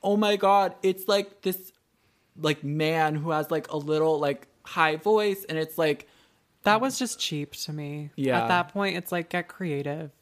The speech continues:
Speaker 1: Yeah.
Speaker 2: It's like you're
Speaker 1: The animation was, again, beautiful, but it's like, I, I did not like the story. I didn't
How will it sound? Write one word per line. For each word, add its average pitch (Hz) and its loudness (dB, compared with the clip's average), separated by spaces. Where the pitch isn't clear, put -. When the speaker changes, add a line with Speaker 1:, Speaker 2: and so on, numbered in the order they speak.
Speaker 1:
Yeah. 120 -6
Speaker 2:
It's 175 -10
like 185 -6
you're 185 -6
Speaker 1:
The 208 2
animation 226 2
was, 170 0
again, 151 0
beautiful, 139 2
but 139 0
it's 139 -2
like, 143 0
I, 143 4
I 143 2
did 131 -4
not 123 2
like 131 -4
the 135 -6
story. 135 -2
I 127 2
didn't 131 0